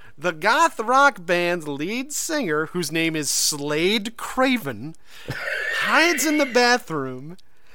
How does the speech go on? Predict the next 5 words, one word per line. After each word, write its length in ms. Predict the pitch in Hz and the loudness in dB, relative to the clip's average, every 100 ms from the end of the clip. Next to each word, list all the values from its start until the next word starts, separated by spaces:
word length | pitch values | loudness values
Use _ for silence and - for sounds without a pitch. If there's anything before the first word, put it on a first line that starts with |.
| - 190 | -4 4
and 200 | 196 196 | 4 4
then 240 | 196 180 | 2 2
retakes 1120 | 156 156 156 180 226 285 302 - 285 269 - - | 0 2 2 2 4 6 4 4 4 4 2 -2
the 160 | 190 | -2
plane, 840 | 233 - 214 190 156 139 135 175 196 | -4 -4 0 2 2 -2 -6 -10 -12